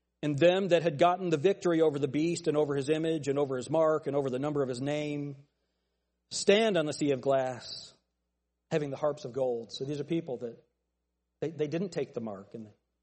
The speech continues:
they didn't worship the beast, and they didn't worship the number of his name. They're worshiping God. And they sing the song of Moses, the servant of God,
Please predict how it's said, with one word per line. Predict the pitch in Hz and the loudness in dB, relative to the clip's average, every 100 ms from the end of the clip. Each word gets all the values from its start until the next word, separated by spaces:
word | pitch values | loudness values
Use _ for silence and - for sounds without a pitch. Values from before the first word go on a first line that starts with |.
| _ | _
they | 135 | -4
didn't | 170 196 | -2 -2
worship | 165 139 - - | -2 -4 -6 -12
the | 110 | -12
beast, | 110 95 - - | -12 -12 -16 -16
and | 104 - _ _ _ _ _ | -16 -20 _ _ _ _ _
they | 139 | -2
didn't | 185 190 | -2 0
worship | 156 143 143 | -2 -4 -6
the | 131 | -4
number | 127 117 107 | -2 -2 -4
of | |
his | 107 | -4
name. | 113 107 101 95 - _ _ _ _ _ _ _ _ _ _ _ _ | -6 -6 -8 -14 -18 _ _ _ _ _ _ _ _ _ _ _ _
They're | - | -10
worshiping | 117 151 151 127 120 | 0 0 0 -8 -6
God. | 147 143 98 95 _ _ _ _ _ _ _ _ _ _ _ _ - | -6 -6 -12 -16 _ _ _ _ _ _ _ _ _ _ _ _ -6
And | 151 | 2
they | 160 | 2
sing | 156 - 202 220 | 2 0 0 0
the | 196 | 0
song | 196 226 240 | 2 2 2
of | 180 | 2
Moses, | 208 294 247 - - | 2 0 0 -6 -8
the | - | -8
servant | - 262 185 139 | 2 2 2 -2
of | 127 127 | -6 -6
God, | 107 90 | -8 -10